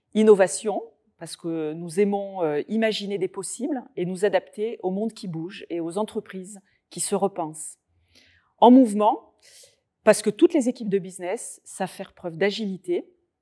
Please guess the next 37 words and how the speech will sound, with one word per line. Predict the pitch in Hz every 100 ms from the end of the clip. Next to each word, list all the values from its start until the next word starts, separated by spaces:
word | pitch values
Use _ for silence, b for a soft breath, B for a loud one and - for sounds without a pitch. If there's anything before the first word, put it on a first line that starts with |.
| _ _ _ - -
et |
s'adapter | 170 240 247 - 254
aux | 226
évolutions | 214 208 196 - 196
des | 180
métiers. | 170 170 131 - _ _ _ _ -
Et | 180
enfin, | 190 175 202 214 294 _
expertise, | - 180 - 202 - 175 196 269 -
parce | 175 -
que | 175
nous | 170 165
aimons | 233 233
faire | 214 - 185 165 -
ce | - -
que | 165
nous | 156
savons | - 247 196
faire | 156 143 131 _ _ _ -
et | 165
nous | 170
faisons | - 185
en | 165
sorte | - 185 - -
de | 156
le |
faire | 151 160 - _
très | - 175
bien. | 127 123 _ _ _ _ _ _ _ _ -
Alors | 180
chez | - 311
Business, | 233 180 202 -
on | 196
travaille | - 190 214
entre | 160 -
personnes | 160 170 - 160 143
passionnées, | - - 254 - 196 151 135